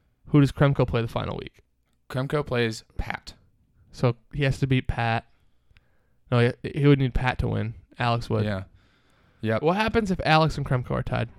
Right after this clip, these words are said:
Speaker 2: Yeah, what happens if, oh my gosh, that was a bad, that was bad. That was bad right there.
Speaker 1: Referencing the asshole of myself.
Speaker 2: So,
Speaker 1: Letting flatulence.
Speaker 2: so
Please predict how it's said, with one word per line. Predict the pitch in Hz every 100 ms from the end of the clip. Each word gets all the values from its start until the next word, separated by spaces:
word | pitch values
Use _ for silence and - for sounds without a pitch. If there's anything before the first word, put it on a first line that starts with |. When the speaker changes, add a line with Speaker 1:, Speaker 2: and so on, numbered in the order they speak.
| -
Speaker 2:
Yeah, | 117 113
what | 110 151
happens | 156 156 151
if, | 131 -
oh | 120
my | 113 95
gosh, | - 110 - -
that | -
was | -
a | 110
bad, | 101 - 98 113 120 113 117 117 110 120 120 120 113 113 98 - 143 165 -
that |
was | 117 113
bad. | - 104 104 101 98
That | - _ _ _ _ _
was | 117
bad | 110 131 127
right | 107 104
there. | 101
Speaker 1:
Referencing | 127 139 143 127 139 143 127 - _
the | - 127 131 123 117 117 120
asshole | 127 127 - 135 120 117
of | 117 113 -
myself. | 113 110 - - - - - _ _ _ -
Speaker 2:
So, | 120 135 127 139
Speaker 1:
Letting | 104
flatulence. | - 127 120 - 117 113 - - _ _
Speaker 2:
so | - 135 131 123